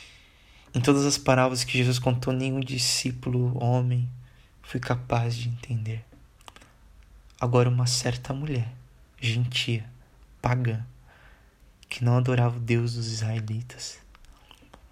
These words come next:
que não frequentava o templo de Jerusalém, ela entende as palavras de Jesus.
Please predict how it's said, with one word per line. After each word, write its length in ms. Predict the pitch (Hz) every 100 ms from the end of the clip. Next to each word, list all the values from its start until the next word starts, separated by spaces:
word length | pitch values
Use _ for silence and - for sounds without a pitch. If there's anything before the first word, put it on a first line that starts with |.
| - - - - -
que 80 | -
não 140 | 123
frequentava 840 | 120 123 123 127 123 120 120 120 117
o 40 | - -
templo 420 | 120 120 120 117
de 80 | 113
Jerusalém, 720 | 110 113 110 110 107 110 117 120 - _ _ - - - _ - -
ela 160 | - 113
entende 600 | 120 123 - 120 113 110
as 100 | 110
palavras 500 | - 110 107 107 107
de 80 | 104
Jesus. 720 | 107 107 104 110 107 - -